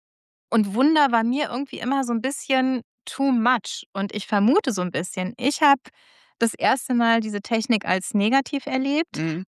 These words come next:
Speaker 1: Ich stand nicht richtig dahinter. Ich hab sie dann ausprobiert. Sie hat nicht gefruchtet bei mir. Ich mach es über andere Wege so,
Speaker 2: Ja.
Speaker 1: ne? Wahrscheinlich, wenn wir jetzt sagen, Fokuslenkung und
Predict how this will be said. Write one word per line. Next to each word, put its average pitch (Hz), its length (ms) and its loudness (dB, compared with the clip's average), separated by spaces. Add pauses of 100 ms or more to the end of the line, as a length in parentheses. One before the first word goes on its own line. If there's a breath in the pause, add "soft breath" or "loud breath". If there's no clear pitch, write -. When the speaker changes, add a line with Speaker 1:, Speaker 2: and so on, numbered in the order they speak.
(140)
Speaker 1:
Ich 220 160 2
stand 247 440 2
nicht 294 240 0
richtig 285 300 -2
dahinter. 285 520 4
Ich 196 140 0
hab 240 140 4
sie - 120 -6
dann 226 220 2
ausprobiert. 254 760 0
Sie 226 140 -4
hat 220 180 2
nicht 233 220 0
gefruchtet 262 560 -2
bei 269 160 0
mir. 277 300 0
Ich - 120 -10
mach 220 160 -2
es 240 120 -6
über 202 240 0
andere 214 420 0
Wege 302 580 0
so, 330 320 2
Speaker 2:
Ja. 285 100 2
Speaker 1:
ne? 247 120 4
Wahrscheinlich, 240 680 0
wenn 208 140 2
wir 202 60 2
jetzt 190 100 -2
sagen, - 500 -6
Fokuslenkung 202 1040 2
und 175 340 -4